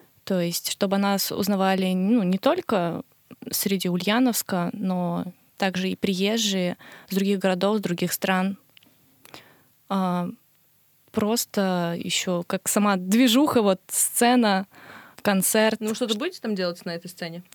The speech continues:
Speaker 1: А, да, мы пригласили несколько групп. Я сама буду петь.
Speaker 2: Мгм.
Speaker 1: Вот.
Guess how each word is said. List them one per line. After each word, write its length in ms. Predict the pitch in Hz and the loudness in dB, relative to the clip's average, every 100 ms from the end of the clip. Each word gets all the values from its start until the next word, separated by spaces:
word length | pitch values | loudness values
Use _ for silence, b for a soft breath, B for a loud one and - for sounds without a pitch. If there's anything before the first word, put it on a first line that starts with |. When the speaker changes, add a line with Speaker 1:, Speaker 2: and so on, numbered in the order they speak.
| - | -2
Speaker 1:
А, 220 | 208 202 175 - | 2 2 -2 2
да, 280 | 220 320 269 | 4 4 4
мы 340 | 202 196 196 | 2 2 0
пригласили 520 | 202 190 202 - 202 | -2 -2 -2 0 0
несколько 480 | 196 196 - - 185 | 2 0 -2 -6 -6
групп. 400 | 175 202 240 - - - - | -2 -2 -2 -6 -12 -10 -4
Я 120 | 190 | -2
сама 220 | - 202 | 2 4
буду 180 | 220 190 | 4 2
петь. 340 | - 190 196 - | 4 4 4 -4
Speaker 2:
Мгм. 260 | 185 185 - B B B - | -6 -8 -10 B B B -10
Speaker 1:
Вот. 380 | 185 180 170 | -4 -2 -2